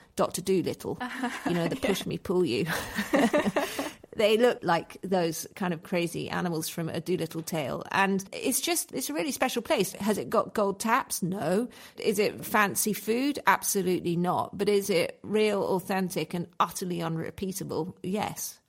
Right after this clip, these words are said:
Speaker 2: Okay, that's it. The Happy House has gone straight to the top of my must-visit list. And I'm sorry I interrupted you before. What was the other place that you were going to mention as special to you?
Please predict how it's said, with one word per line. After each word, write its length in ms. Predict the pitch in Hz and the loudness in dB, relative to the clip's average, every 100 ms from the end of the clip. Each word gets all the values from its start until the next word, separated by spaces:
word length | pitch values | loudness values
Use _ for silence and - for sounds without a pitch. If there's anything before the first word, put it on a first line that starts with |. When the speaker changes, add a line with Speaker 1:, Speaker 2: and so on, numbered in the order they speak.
| - 185 | -4 -2
Speaker 2:
Okay, 360 | 180 175 156 | 0 0 0
that's 300 | 156 151 - 175 | 4 2 2 0
it. 320 | 151 - - | 0 0 -4
The 500 | 170 160 160 156 156 | 0 4 4 6 4
Happy 260 | 190 202 240 | 2 0 4
House 260 | 190 196 | 4 2
has 160 | 202 190 | -2 -6
gone 240 | 170 170 | -6 -6
straight 580 | - - - 180 185 254 | -8 -10 -4 4 4 4
to 60 | 254 | -4
the 100 | 208 | -4
top 240 | 202 170 165 | -2 -2 -4
of 140 | 170 | -6
my 180 | 160 156 | -6 -4
must-visit 840 | 156 151 - - _ 156 156 - | -4 -4 -6 -14 _ -8 -6 -6
list. 360 | 135 202 - - - - - | -8 -8 -12 -16 -20 -20 -2
And 100 | 226 | 4
I'm 160 | 262 269 | 4 4
sorry 260 | 269 269 | 4 4
I 140 | 247 - | 4 2
interrupted 560 | 240 285 202 - 196 | -2 2 0 0 -4
you 140 | 185 170 | -4 -6
before. 580 | 160 - 190 147 170 208 | -8 -4 -2 0 0 0
What 240 | 294 302 | 0 -2
was 240 | 330 - - | -4 -6 -4
the 180 | 240 208 | -6 -6
other 280 | 196 196 196 | -4 -2 -2
place 400 | 190 175 160 - | -2 0 -2 -4
that 140 | - - | -12 -10
you 140 | 165 | -10
were 140 | 156 156 | -8 -8
going 480 | 156 156 151 151 | -6 -6 -6 -10
to 120 | 151 151 | -12 -12
mention 480 | 143 - - 143 | -12 -12 -12 -12
as 200 | 143 143 | -10 -8
special 420 | - - 147 143 139 | -8 -6 -6 -6 -8
to 140 | 135 | -8
you? 240 | 117 - | -8 -10